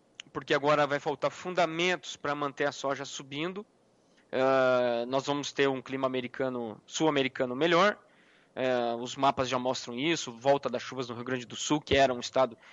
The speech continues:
que realmente preocupava. Pra soja, essas chuvas vindo agora e se mantendo, então não tem problema. Realmente o problema foi pro milho verão.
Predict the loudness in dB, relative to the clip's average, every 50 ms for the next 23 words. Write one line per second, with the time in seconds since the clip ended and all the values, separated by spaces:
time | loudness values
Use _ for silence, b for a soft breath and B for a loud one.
0 | B B B B B _ -2 0 2 2 2 2 0 -4 -6 -4 -2 -2 -2 -2
1 | -4 -8 0 2 4 6 4 4 2 -2 -8 B B B B B B 0 2 2
2 | 2 0 -2 2 4 4 6 6 4 4 2 -2 -2 -2 -4 -8 -8 -8 -4 -4
3 | -4 -4 -2 -8 -4 0 0 0 2 2 2 4 4 4 2 2 0 0 -2 -4
4 | -6 -6 -4 -2 -2 -2 -2 -2 -4 _ 0 0 0 -2 -4 -8 -12 -14 b b
5 | b b b b -10 -10 -10 -2 0 2 2 2 0 -2 -6 -12 _ _ _ _
6 | -6 -2 -2 -2 2 0 0 0 2 0 0 0 0 -4 -4 -6 -4 0 0 2
7 | 2 2 0 -2 -2 -6 -4 -4 -2 0 0 -2 -2 -4 -6 -6 -4 -8 -8 -4
8 | -6 -6 -2 0 0 0 0 -2